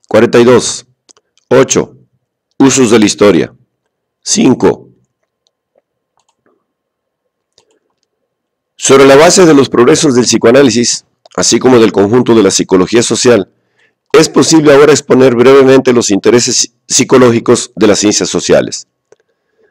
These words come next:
Enumero aquí, del modo más escueto, solo aquellas proposiciones que considero como los atisbos más fértiles, o por lo menos como supuestos legítimos por parte del investigador social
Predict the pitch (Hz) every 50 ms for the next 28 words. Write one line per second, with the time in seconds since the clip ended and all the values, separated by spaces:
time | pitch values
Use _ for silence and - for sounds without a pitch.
0 | _ _ _ - 90 98 101 104 107 123 131 139 139 120 - - 135 147 175 -
1 | - - _ - 98 90 95 110 123 123 123 123 127 131 139 - 123 113 - -
2 | 139 127 120 - 139 - - _ _ _ _ _ _ - - 131 135 151 151 143
3 | 160 151 160 160 135 - - 123 127 - 113 95 98 92 - 135 135 139 123 -
4 | - 110 - - 131 120 - 123 123 123 131 139 - - _ - - 107 110 110
5 | 104 110 - - _ 98 - - - - 113 120 120 104 104 110 113 110 - 120
6 | 113 113 - - 110 104 110 - - _ _ _ _ _ _ _ _ _ - -
7 | - - 131 123 127 139 160 170 175 165 - - - _ _ _ _ _ _ _
8 | - 113 113 117 110 110 113 - - 151 151 - - 135 117 117 - 123 127 -
9 | 131 131 123 104 - - 107 107 - - 117 113 - 120 110 95 92 95 90 87
10 | 95 - - 92 95 92 98 104 98 - 90 - - 98 98 -